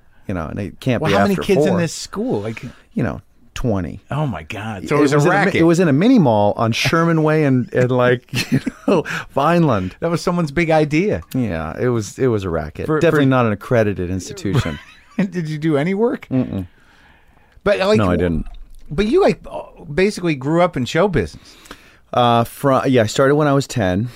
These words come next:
Speaker 1: and I did a lot of, um, of television work,
Speaker 2: Well,
Speaker 1: of
Speaker 2: where'd you come
Speaker 1: television.
Speaker 2: from? How'd you, how'd that happen? Where'd
Speaker 1: Uh,
Speaker 2: you
Speaker 1: I was born in Rye, New York. Uh, Dad,
Speaker 2: Westchester, right?
Speaker 1: Uh, yeah,
Speaker 2: Kinda?
Speaker 1: yeah.
Speaker 2: Yeah.
Speaker 1: Uh, Dad was a writer, director, producer, and he,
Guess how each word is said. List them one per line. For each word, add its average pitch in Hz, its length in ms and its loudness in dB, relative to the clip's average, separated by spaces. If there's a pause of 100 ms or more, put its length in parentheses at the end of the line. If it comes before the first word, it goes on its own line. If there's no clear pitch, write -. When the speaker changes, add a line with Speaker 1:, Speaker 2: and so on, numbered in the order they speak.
(220)
Speaker 1:
and 107 400 2
I 107 60 2
did 104 160 0
a 104 40 0
lot 104 340 2
of, 101 400 -2
um, 87 480 -2
of 90 120 -14
television 101 640 -2
work, 92 320 -2
Speaker 2:
Well, 190 120 0
Speaker 1:
of 208 40 2
Speaker 2:
where'd 233 140 2
you 135 80 2
come 123 80 2
Speaker 1:
television. 233 220 -2
Speaker 2:
from? 98 200 -2
How'd 180 240 -4
you, 196 100 -2
how'd 180 180 -2
that 175 180 0
happen? 165 340 -2
Where'd 127 160 2
Speaker 1:
Uh, 127 120 2
Speaker 2:
you - 140 -16
Speaker 1:
I 151 100 4
was 135 180 2
born 151 280 2
in 185 140 4
Rye, 151 200 2
New 170 100 4
York. 120 560 2
Uh, 113 380 4
Dad, 123 340 4
Speaker 2:
Westchester, 139 560 0
right? 127 260 -2
Speaker 1:
Uh, 139 60 -2
yeah, 143 160 2
Speaker 2:
Kinda? 170 300 -4
Speaker 1:
yeah. 135 100 0
Speaker 2:
Yeah. 131 160 0 (280)
Speaker 1:
Uh, 120 300 6 (100)
Dad 127 560 4
was 117 300 2
a 113 160 6
writer, 113 400 4
director, 123 300 0
producer, 135 580 -4 (300)
and 107 500 0
he, 113 640 0